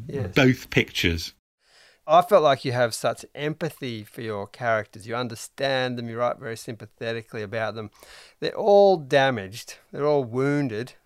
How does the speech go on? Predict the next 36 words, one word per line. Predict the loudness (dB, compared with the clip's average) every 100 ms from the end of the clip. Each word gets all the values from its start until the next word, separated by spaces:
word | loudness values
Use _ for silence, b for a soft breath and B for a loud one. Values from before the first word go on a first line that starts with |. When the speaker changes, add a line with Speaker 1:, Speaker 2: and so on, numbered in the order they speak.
| _
Speaker 1:
uh, | -2 0 0
like | 2 2
us | 2 -4
all. | -4 -2 -4 -8 b b b b 0
Uh, | 2 2
but | 2 0
usually | 0 -6 -4 4 4
I |
feel | 4 2 2
like | 2 0
that | -4 -4
you | -4 -4 -4 -4 -6 -12 _ -10
have | -6 -6 -8 -20 _ _ _
grace | -4 2 4 2 -2 -10
and | -6 -6
some | -4 -4 -2
redemptive | -4 -2 -4 -4 -8 -10 -10
possibilities | -10 -8 -8 -6 -4 -4 -6 -16 -18
there. | -18 -18 _ _ _
Speaker 2:
That | 0 0 0
seems | 2 4 4
to | 4
me | 6 4
to |
be | 2 0
part | 4 2 4 2
of | 0 -4 -20 -20 _ _ _
realism, | 4 8 10 8 4 4 0 0
or | 2
at | 4
least | 4 2
realism | 6 8 8 8 4 2
as | 4
I | 4 4
practiced | 2 0 0 0 2
it. | 2 -2